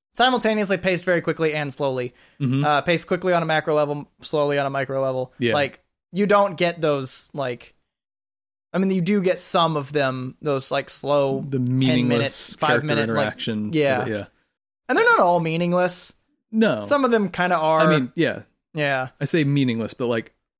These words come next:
Speaker 2: not necessarily plot driving.
Speaker 1: I feel like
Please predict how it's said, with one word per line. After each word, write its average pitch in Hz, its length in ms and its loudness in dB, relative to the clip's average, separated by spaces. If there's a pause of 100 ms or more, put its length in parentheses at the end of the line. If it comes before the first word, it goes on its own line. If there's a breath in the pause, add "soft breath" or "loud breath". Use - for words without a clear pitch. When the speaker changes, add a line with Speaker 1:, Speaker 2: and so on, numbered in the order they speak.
Speaker 2:
not 156 160 -2
necessarily 123 540 -2
plot - 280 -12
driving. 95 440 -10 (300 soft breath)
Speaker 1:
I 190 60 -2
feel 311 280 2
like 262 360 0